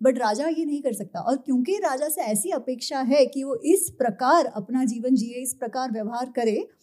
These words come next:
इसीलिए उसको सम्मान भी मिलता है। अब यही बात हमने, अ, संजय जी जब रामायण पर बात करी थी, तब हमने देखा था कि राजधर्म का जो पहला पाठ है,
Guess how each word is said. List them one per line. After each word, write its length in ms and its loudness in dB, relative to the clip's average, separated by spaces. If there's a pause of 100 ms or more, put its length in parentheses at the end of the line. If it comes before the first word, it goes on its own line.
(540)
इसीलिए 800 4
उसको 280 0
सम्मान 440 2
भी 120 4
मिलता 260 2
है। 100 -14 (760)
अब 80 6
यही 240 4
बात 360 -2
हमने, 380 2
अ, 300 -2 (800)
संजय 200 6
जी 80 4
जब 180 0
रामायण 400 2
पर 120 -2
बात 240 -2
करी 180 -2
थी, 120 -2 (640)
तब 340 6
हमने 240 4
देखा 280 -2
था 180 -4
कि 160 0
राजधर्म 540 2
का 140 0
जो 100 0
पहला 340 -2 (340)
पाठ 340 2
है, 300 -6